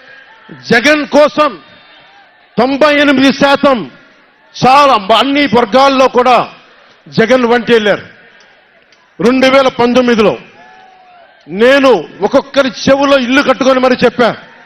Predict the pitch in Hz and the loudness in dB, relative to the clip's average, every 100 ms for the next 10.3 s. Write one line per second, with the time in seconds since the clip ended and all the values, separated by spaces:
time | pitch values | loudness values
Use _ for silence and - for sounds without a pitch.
0 | _ _ - - _ - - 226 214 277 | _ _ -20 -20 _ -20 -4 -2 0 0
1 | 277 277 262 220 262 269 262 240 247 240 | 0 -2 -2 2 2 0 -4 -2 -2 0
2 | 240 208 196 262 262 262 247 240 233 226 | -2 0 0 0 0 0 0 0 0 -2
3 | 170 - - 156 240 - 302 277 196 247 | -4 -10 -16 -4 -2 0 -2 -2 0 0
4 | 226 196 113 - _ _ _ _ _ _ | 0 -2 -6 -18 _ _ _ _ _ _
5 | _ _ _ _ _ _ _ _ - - | _ _ _ _ _ _ _ _ -18 -6
6 | 214 277 285 214 247 262 285 277 226 143 | -2 0 -2 -2 -4 -2 -2 0 0 -2
7 | - _ _ _ _ _ 719 740 - - | -16 _ _ _ _ _ _ -20 -20 -20
8 | _ _ _ _ _ - 240 - 302 262 | _ _ _ _ _ -8 -8 -4 -2 -2
9 | 277 - 262 285 277 - 269 - 247 262 | -2 -2 -2 0 0 0 -2 0 0 2
10 | 262 262 247 | 2 2 0